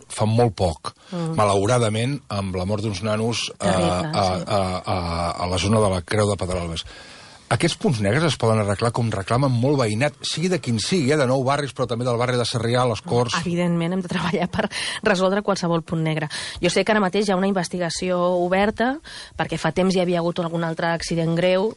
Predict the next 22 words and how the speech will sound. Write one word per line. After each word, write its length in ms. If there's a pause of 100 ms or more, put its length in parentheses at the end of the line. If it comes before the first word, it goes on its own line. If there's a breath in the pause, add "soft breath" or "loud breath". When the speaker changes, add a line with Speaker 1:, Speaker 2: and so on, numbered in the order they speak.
(120)
Speaker 2:
però 140
tampoc, 320
clar, 160 (220)
compta 260
amb 100
qualificar 400
de 120
punt 260
negre 240
amb 160
el 120
que, 300
bueno, 220
Speaker 1:
Mm. 80
Speaker 2:
és 120
veritat, 260
s'ha 100
produït 260
un 120
accident 360 (140)
terrorífic 680
on, 200